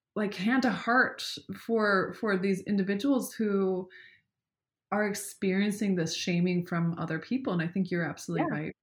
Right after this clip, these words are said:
Speaker 1: with, with this idea that, "Oh, well, well, I'll just put you in a box, and this is how, this is how, this is who you are, and this is how you'll be." Like,
Speaker 2: And
Speaker 1: it
Speaker 2: I think,
Speaker 1: put it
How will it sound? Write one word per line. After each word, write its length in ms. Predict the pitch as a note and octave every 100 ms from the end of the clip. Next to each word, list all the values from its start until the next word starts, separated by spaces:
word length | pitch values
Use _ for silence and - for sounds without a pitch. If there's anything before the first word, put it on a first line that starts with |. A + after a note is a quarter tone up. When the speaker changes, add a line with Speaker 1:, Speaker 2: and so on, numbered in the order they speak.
| -
Speaker 1:
with, 320 | D3+ - _ - - - -
with 180 | E3+ E3+
this 340 | D3 - - -
idea 320 | F3 E3+ D#3+
that, 160 | D3 -
"Oh, 140 | F3+
well, 220 | D3 C3+ -
well, 100 | D#3
I'll 40 |
just 160 | D#3+ -
put 80 | D3+
you 80 | D3+
in 60 |
a 20 |
box, 300 | D3 F#3+ F3
and 60 | D#3
this 120 | D#3
is 120 | D#3 -
how, 300 | D3 C#3 C#3
this 120 | E3+
is 140 | D3+ -
how, 300 | - A2 C#3+ - _ _ _ _ _ _ _ G3
this 160 | D#3
is 120 | D3
who 100 | -
you 180 | C#3+ B2+
are, 300 | B2+ - E3 _ -
and 100 | E3
this 120 | D3+
is 100 | -
how 160 | - C3+
you'll 180 | - D#3
be." 360 | - - F3 - _ _ -
Like, 120 | D3
Speaker 2:
And 220 | G3+ G3+
Speaker 1:
it 140 | F#3 - -
Speaker 2:
I 80 | A3
think, 140 | - A#3+
Speaker 1:
put 80 |
it 40 | -